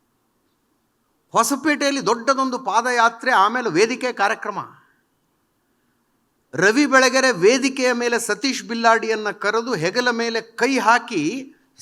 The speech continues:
ಸಾವಿರಾರು ಜನ ಇದ್ರು. ಆ ತುಂಬಿದ ಜನರ ಮುಂದೆ ಹೇಳಿದ್ರು, "ಇವ ನನ್ನ ಹುಡುಗ, ಇವನ ಕಪಾಳಕ್ಕೆ ಹೊಡೆಯೋ ಹಕ್ಕು ಏನಾದರೂ ಇದ್ರೆ ನನಗೆ ಮಾತ್ರ ಇರೋದು.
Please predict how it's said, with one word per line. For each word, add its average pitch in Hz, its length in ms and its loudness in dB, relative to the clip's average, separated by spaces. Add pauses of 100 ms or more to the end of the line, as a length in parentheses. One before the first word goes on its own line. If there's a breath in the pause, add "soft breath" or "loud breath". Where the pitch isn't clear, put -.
(120)
ಸಾವಿರಾರು 247 480 4
ಜನ 214 160 -4
ಇದ್ರು. 185 280 -4
ಆ 160 120 4
ತುಂಬಿದ 247 540 -6
ಜನರ 220 440 -2
ಮುಂದೆ 220 320 -4
ಹೇಳಿದ್ರು, 208 720 -2 (260 soft breath)
"ಇವ 208 260 4
ನನ್ನ 185 320 0
ಹುಡುಗ, 180 260 -4 (1200)
ಇವನ 202 320 -2
ಕಪಾಳಕ್ಕೆ 202 640 0
ಹೊಡೆಯೋ 190 340 -2
ಹಕ್ಕು 180 340 -6
ಏನಾದರೂ 185 360 -2
ಇದ್ರೆ 180 240 -2
ನನಗೆ 156 340 -2
ಮಾತ್ರ 170 340 0
ಇರೋದು. 151 720 -4